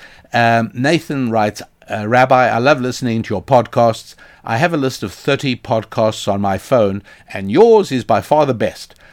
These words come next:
I am an evangelical Christian,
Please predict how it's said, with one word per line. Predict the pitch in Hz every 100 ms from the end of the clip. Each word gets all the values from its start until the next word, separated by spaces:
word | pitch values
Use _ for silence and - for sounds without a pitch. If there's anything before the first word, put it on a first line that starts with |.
| _ -
I | 127 160 165
am | - 113 117 104 _
an | 107 107 104 -
evangelical | 107 95 98 95 120 139 - 101
Christian, | - 180 - - 98